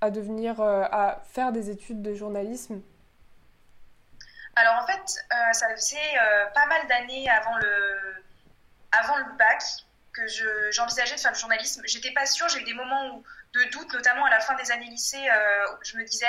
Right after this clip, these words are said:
Speaker 2: Est-ce que je veux pas faire une école de commerce ? Est-ce que je veux pas faire de la com ? » J'hésitais un petit peu. Mais en fait, depuis que je suis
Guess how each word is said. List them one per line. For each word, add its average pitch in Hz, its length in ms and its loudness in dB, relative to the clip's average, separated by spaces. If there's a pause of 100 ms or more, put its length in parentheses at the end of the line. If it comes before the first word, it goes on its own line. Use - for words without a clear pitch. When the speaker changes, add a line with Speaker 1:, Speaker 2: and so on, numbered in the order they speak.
Speaker 2:
Est-ce 240 100 0
que 247 80 -2
je 240 80 -2
veux 240 80 -10
pas 247 100 4
faire 254 140 2
une 240 80 -4
école 233 160 0
de 233 120 -8
commerce ? 240 720 4 (680)
Est-ce 226 180 0
que 254 100 2
je 247 160 -2
veux 240 140 -10
pas 240 200 8
faire 247 120 0
de 240 80 0
la 220 120 4
com ? » 247 600 2
J'hésitais 240 380 -4
un 254 100 2
petit - 180 -2
peu. 302 160 -4 (360)
Mais 226 80 6
en 226 40 6
fait, 208 140 2 (640)
depuis 277 280 -6
que 262 40 -2
je - 80 2
suis 240 280 -6